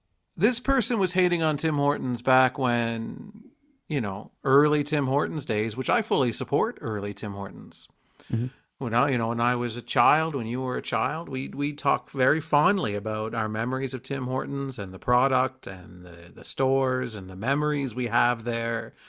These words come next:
Speaker 2: Mm-hmm.
Speaker 1: Um, so I, I don't know if I, you can really put us in the same category. We, we dislike what Tim Hortons has become, not what it used to be. So let's state that for the
Speaker 2: Okay.
Speaker 1: record.
Speaker 2: Yeah,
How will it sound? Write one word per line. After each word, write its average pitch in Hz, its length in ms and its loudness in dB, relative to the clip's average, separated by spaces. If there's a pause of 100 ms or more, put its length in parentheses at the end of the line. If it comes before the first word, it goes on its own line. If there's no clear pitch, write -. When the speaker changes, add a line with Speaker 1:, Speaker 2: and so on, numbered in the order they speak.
(200)
Speaker 2:
Mm-hmm. - 840 -8
Speaker 1:
Um, 117 760 -2 (160)
so 160 240 6
I, 170 300 2
I - 20 0
don't 208 160 0
know 202 160 8
if 175 80 2
I, - 80 0
you 185 180 -4
can 165 180 -2
really 180 360 0
put 185 260 -4
us 165 180 -2
in 156 40 -6
the 139 80 -2
same 143 260 0
category. 110 840 2
We, 190 760 -4 (400)
we 240 580 0 (340)
dislike 131 500 0
what 123 100 -4
Tim 131 220 0
Hortons 127 340 0
has 110 240 -4
become, 165 720 8 (240)
not 131 260 6
what 123 120 -2
it - 100 -8
used 131 240 -6
to 127 80 -2
be. 110 340 -2
So 120 200 -6
let's - 280 -8 (460)
state 202 360 2
that 127 200 4
for 117 80 -6
the 123 80 4
Speaker 2:
Okay. 113 60 8
Speaker 1:
record. - 360 2 (180)
Speaker 2:
Yeah, 107 480 8